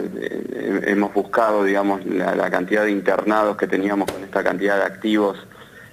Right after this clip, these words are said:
en las olas anteriores, allá por octubre y por enero, mitad de enero,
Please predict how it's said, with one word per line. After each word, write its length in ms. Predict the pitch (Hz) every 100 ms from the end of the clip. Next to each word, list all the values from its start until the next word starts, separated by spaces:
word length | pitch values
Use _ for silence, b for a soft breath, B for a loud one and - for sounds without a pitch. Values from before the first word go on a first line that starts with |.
| -
en 140 | 92
las 200 | 90 90
olas 240 | 101 101 -
anteriores, 600 | 92 92 104 113 110 117 - -
allá 280 | 98 95 92
por 140 | 92
octubre 540 | 87 - 117 117 104 92
y 80 |
por 180 | 87 92
enero, 600 | 90 98 101 98 90 90 - -
mitad 300 | 92 92 98
de 120 | 92
enero, 360 | 98 107 123